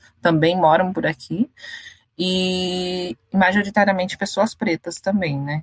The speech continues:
Que é a galera da periferia que consegue ingressar no ensino superior aqui na usp e vem morar no crusp por não ter condições de pagar algum lugar por fora aqui, que, como eu disse, é o Butantã é um bairro nobre, é bem caro pra morar,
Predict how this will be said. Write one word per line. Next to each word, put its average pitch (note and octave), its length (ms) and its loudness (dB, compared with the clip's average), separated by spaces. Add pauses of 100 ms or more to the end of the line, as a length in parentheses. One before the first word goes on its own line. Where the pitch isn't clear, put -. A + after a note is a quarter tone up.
Que - 140 -6
é - 20 0
a D3+ 140 -2
galera D#3+ 340 0
da E3 140 -2
periferia E3+ 720 -2
que - 160 -12
consegue E3 420 -2
ingressar E3+ 840 2
no F#3 100 -4
ensino E3 240 -6
superior D#3+ 380 -4
aqui D#3 180 -6
na E3+ 140 0
usp E3+ 500 -2
e G3+ 80 -2
vem F3+ 140 0
morar F3 260 2
no F3+ 160 -4
crusp - 380 -8
por F3 360 -4
não F3+ 160 -2
ter F3 200 2
condições E3+ 500 0
de E3 80 -4
pagar D#3+ 300 2
algum E3 220 0
lugar E3 380 0 (320)
por G3+ 160 2
fora F3 340 4
aqui, F3+ 460 -6
que, - 140 -20
como E3+ 220 -2
eu E3+ 80 -2
disse, F3 440 -4 (440)
é E3+ 120 2
o F3 220 0
Butantã E3+ 560 0
é E3+ 100 2
um F#3 140 -2
bairro F3+ 340 2
nobre, F3 420 4
é - 20 -2
bem D#3 200 -2
caro G3 380 2
pra - 160 -12
morar, D#3+ 480 -2